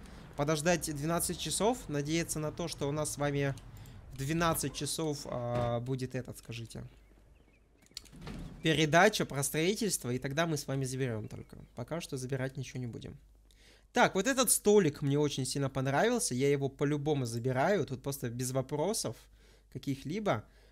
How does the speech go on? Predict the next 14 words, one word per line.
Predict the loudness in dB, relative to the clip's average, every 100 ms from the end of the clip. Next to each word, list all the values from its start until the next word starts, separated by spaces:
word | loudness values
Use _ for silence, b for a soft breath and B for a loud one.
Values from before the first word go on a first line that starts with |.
| b
Как | 2 4
и | 4
вот | 4
эти | 4 4
лампы, | 4 4 4 2
они | 2
мне | 0
тоже | 0 -2 0
очень | -2 -4 -4
зашли, | -4 -4 -4 -4 -2
я | -2
их | 0
тоже | -2 -4
заберу. | -4 -2 0 0